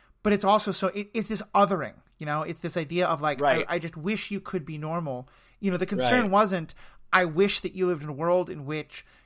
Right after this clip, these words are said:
Speaker 1: you know, your sexuality wasn't stigmatized to the fact that no one cares about this terrible disease that's happening." It's, "I hope that you don't have this terrible thing happen to you that's happening to those other people."
Speaker 2: Exactly. Well, and that's,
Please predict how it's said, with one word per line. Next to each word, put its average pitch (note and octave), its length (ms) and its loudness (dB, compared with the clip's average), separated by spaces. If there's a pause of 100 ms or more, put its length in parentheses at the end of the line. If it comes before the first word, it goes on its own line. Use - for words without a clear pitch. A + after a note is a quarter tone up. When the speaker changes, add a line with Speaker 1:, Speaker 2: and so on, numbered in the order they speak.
Speaker 1:
you E3+ 80 -6
know, D#3 80 -2
your D3+ 200 -4
sexuality E3+ 580 2
wasn't D3 160 -10
stigmatized D#3+ 720 -4
to D3 80 -12
the C#3+ 40 -8
fact D3 440 -4
that C#3 280 -8
no D#3 160 -8
one C#3+ 140 -8
cares D#3 300 -4
about C#3 180 -4
this C#3 140 -14
terrible C#3+ 340 -4
disease G#3+ 400 -4
that's D3+ 140 -8
happening." B2+ 560 -6
It's, - 260 -8 (400)
"I E3 140 2
hope D#3+ 240 -6
that D#3+ 100 -14
you D#3+ 300 0
don't F3+ 220 4
have D3 200 0
this D3+ 140 -10
terrible D3 360 -2
thing C3+ 180 -12
happen E3 380 -4
to C3+ 80 -16
you C3 340 -8 (340)
that's - 160 -8
happening D3+ 340 0
to C3+ 60 -6
those C3 100 -8
other C3 220 -8
people." - 440 -20 (440)
Speaker 2:
Exactly. F3 460 4
Well, C3 200 0
and C3 240 0
that's, C3 320 -6